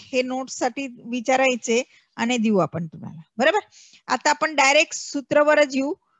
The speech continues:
अ, break even point वगैरे आपण सूत्र याच्या बरोबर घेऊ, आलेख घेऊ त्याचे आणि त्याच्यानंतर घेऊ. बघा, त्याचप्रमाणे आपण हे सगळे झाले अंशदानचे.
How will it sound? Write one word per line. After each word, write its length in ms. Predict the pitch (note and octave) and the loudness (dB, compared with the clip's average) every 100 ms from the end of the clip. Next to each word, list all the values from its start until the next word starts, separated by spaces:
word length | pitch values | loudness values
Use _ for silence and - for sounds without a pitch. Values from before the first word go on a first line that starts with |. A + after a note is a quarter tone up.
| _ - | _ -2
अ, 80 | A3+ A3+ A3+ A3+ A3+ A3+ G#3 | 2 4 4 4 2 2 2
break 300 | C4 C#4+ D4 | 2 2 0
even 260 | C#4+ D4 | 0 0
point 360 | C#4 C#4+ C#4+ C#4+ | 2 0 0 -2
वगैरे 280 | C4+ C4+ C4+ | -2 0 0
आपण 500 | B3+ C4+ C4+ C4+ C4+ | 0 -4 -4 -4 -6
सूत्र 540 | - C4 A3+ - A#3+ | -8 -10 -12 -8 -2
याच्या 400 | A#3+ A#3+ A#3 C#4+ | 2 2 2 0
बरोबर 280 | B3 B3+ C4 | 0 0 0
घेऊ, 300 | A#3 A3+ A#3+ - _ _ - | -2 -4 -4 -12 _ _ -6
आलेख 400 | G#3+ A#3 B3+ - | -2 0 0 -2
घेऊ 280 | A3 B3 A#3+ | -4 -2 -2
त्याचे 360 | A#3 G#3 - F#4+ _ _ _ A#3+ | -2 -2 -4 -8 _ _ _ -6
आणि 140 | B3 | -4
त्याच्यानंतर 580 | C4 A#3+ C4 B3+ A#3+ B3 | 0 0 0 -2 -4 -4
घेऊ. 200 | G#3 F#3+ | -2 0
बघा, 220 | A#3 A#3+ F3+ _ _ _ _ _ - | 2 0 -2 _ _ _ _ _ 0
त्याचप्रमाणे 720 | C#4 D#4+ - D#4+ D#4 E4 E4+ | 2 2 0 0 2 2 2
आपण 320 | E4 - E4 G4+ - _ - | 2 2 -2 -2 -14 _ -2
हे 160 | D4+ F4 | 2 2
सगळे 360 | - D4 D4+ E4 | 2 2 2 2
झाले 300 | F4 C#4 D4 | 2 4 2
अंशदानचे. 880 | - C4+ D#4+ E4 C4 A3+ G#3+ G#3+ | 2 -2 -4 -4 0 0 0 -2